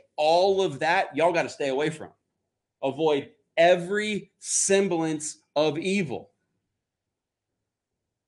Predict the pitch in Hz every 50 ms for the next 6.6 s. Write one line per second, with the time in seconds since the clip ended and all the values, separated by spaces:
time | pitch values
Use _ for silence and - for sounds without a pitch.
0 | _ _ - 123 120 117 113 101 95 131 135 143 156 165 170 160 143 139 135 120
1 | 110 - - - 160 151 151 160 160 160 139 143 123 131 131 143 139 143 143 139
2 | 135 - - 135 135 135 120 131 - 120 120 117 113 113 - 113 110 107 101 98
3 | 98 92 90 87 117 110 117 120 117 113 - 113 - - 107 101 98 95 104 101
4 | 98 98 95 92 - 92 87 85 85 85 85 _ _ _ _ _ _ _ _ _
5 | _ _ _ _ 107 101 104 - 101 95 - - 92 87 - - - 131 127 135
6 | 139 139 135 135 131 131 131 131 127 131 127